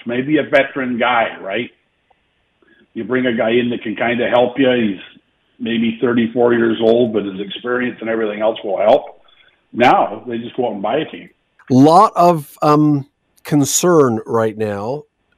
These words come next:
Speaker 2: about the N H L season. They've gotta figure something out with the players pretty quickly,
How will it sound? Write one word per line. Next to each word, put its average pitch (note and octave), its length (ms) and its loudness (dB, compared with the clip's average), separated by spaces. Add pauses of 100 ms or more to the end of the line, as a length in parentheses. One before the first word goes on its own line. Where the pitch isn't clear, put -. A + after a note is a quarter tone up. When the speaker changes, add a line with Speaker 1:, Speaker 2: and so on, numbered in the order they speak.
Speaker 2:
about B2+ 240 0
the C#3+ 140 2
N C3+ 80 4
H B2+ 200 0
L C3 160 4
season. G2+ 400 -4
They've B2 160 2
gotta C#3+ 220 2
figure C3+ 240 -2
something B2 340 -2
out A#2+ 160 2
with A2+ 160 -4
the - 60 -8
players B2+ 460 2
pretty C#3+ 240 -2
quickly, A2 560 -4